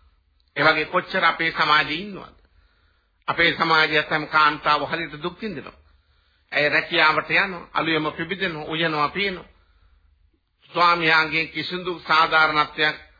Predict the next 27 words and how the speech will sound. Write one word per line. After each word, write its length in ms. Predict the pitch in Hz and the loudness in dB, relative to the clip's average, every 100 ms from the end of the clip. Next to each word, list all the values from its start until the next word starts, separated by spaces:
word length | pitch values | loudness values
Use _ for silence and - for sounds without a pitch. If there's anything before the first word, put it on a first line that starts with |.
| _ _ _ | _ _ _
රැකවරණයක් 720 | 135 160 175 165 151 151 147 - | -4 -2 2 2 0 0 -2 -2
නැහැ. 340 | 147 208 - _ _ _ _ _ _ | -6 -6 -8 _ _ _ _ _ _
බලන්න 420 | 131 160 165 160 | 0 2 2 -2
පිහිට 260 | 160 151 156 | -4 -4 -4
වෙන්න 260 | 156 147 143 | -4 -4 -4
කෙනෙක් 360 | 151 151 143 | -4 -4 -6
නැහැ. 300 | 165 208 190 - _ _ _ _ _ - | -6 -8 -8 -16 _ _ _ _ _ 0
කාන්තාව 560 | 147 165 160 151 156 151 | 2 2 2 2 2 2
ධෛර්යයෙන් 540 | 120 160 190 180 180 165 | 0 0 0 -2 -4 -6
උපයනවා, 520 | 147 160 160 160 147 139 - - 139 - | -6 -4 -2 0 -2 -2 -8 -14 -18 -6
හම්බ 260 | 143 160 156 | -2 -2 -2
කරනවා, 440 | 156 156 175 165 | -4 -2 -4 -4
රැකියාවට 460 | 151 151 156 147 123 | -4 -4 -2 -4 -4
යනවා, 320 | 135 160 175 | -2 -2 -2
නිදි 260 | 156 143 147 | -8 -10 -4
මරනවා, 420 | 143 151 170 175 - _ _ _ _ _ _ | -2 -2 -4 -12 -18 _ _ _ _ _ _
වැඩ 240 | 135 147 | -2 -2
කටයුතු 560 | 160 151 147 147 139 143 | -2 -2 -2 -6 -8 -8
කරගන්නවා, 600 | 127 147 156 175 190 175 | -4 -4 0 -2 0 -4
කොහොම 320 | - 156 160 | -4 -4 0
හරි 220 | 151 147 | 0 -2
රැකියාවට 520 | 143 143 - 143 139 127 | -2 -4 -2 0 0 -2
වාර්තා 420 | 123 143 - 143 | 0 0 0 -6
කරනවා 300 | - 180 180 | -8 -12 -12
එහෙම. 160 | 165 185 190 _ _ _ _ _ _ _ - | -14 -18 _ _ _ _ _ _ _ _ -8
එහෙම 260 | 165 208 208 | -2 -2 -2
ඉන්නවා. 360 | 233 226 - | -6 -10 -16